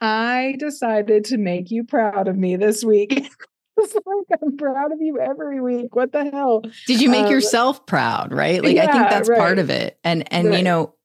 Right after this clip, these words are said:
Speaker 2: it's interesting. I asked you that question, I think, for what I would consider a fairly obvious reason, is that a lot of people very much misunderstand therapy. And I
Speaker 1: Yes.
Speaker 2: love the way that you just described it, because you're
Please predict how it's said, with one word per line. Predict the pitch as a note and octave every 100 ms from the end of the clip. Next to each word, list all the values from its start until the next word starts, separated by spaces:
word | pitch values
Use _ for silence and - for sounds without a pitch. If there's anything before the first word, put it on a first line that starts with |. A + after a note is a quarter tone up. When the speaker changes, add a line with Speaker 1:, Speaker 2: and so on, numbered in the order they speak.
| _ -
Speaker 2:
it's | F#3
interesting. | A3+ C4+ C4+ - F3
I | F3+
asked | E3+ C4 -
you | F4
that | C#4 F3+
question, | D#3 D3 - C3+ C3 C3
I | -
think, | D#3+ D#3+ C#3 - - _
for | - D#3 C#3+
what | - E3 D3 D3+
I | D3
would | C#3+
consider | - C#3 C3+ C3+
a |
fairly | - C#3 C3+
obvious | A#2+ B2 B2+ B2+
reason, | B2+ B2 B2+ B2+ - - -
is | D#3
that | D3+ D3
a | D#3+
lot | D#3 D3+
of | D3 D3
people | D3+ C3+ C3+ B2 _
very | - D3 D3+ C#3+
much | C3+ B2+ - -
misunderstand | D3+ D3 C3+ B2 B2 - C3+ A#2+ B2
therapy. | C3 A#2+ - A#2+ - -
And | D3+ C#3+ C3+ E3+
I | D3 D3+
Speaker 1:
Yes. |
Speaker 2:
love | D3+ D3 D#3+ F#3+ G3
the | F3
way | D3+ D3 C#3+
that | C#3 -
you | C3+
just | C3+ B2+ -
described | A#2+ - C3 B2+
it, | A#2 -
because | B2+ A#2+ B2 - - - _ _ _ _
you're | F3 E3+ E3+ E3